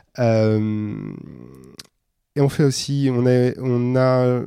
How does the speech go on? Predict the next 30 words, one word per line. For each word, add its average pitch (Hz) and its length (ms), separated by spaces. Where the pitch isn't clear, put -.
fait - 220
le 156 40
choix 147 320
depuis 139 280
de 123 60
nombreuses 131 460
années 120 300
de, 123 160
euh, 107 500
aussi 123 400
de, 113 680
que 120 100
le 113 120
club, 147 360
le 117 340
stade 156 320
dans 123 140
lequel 120 320
joue 117 200
le 135 120
Loup 117 160
Rugby 113 360
porte - 320
notre 117 340
nom, 123 200
euh, 104 380
le 107 100
Matmut 123 360
Stadium. 117 640
Euh, 104 720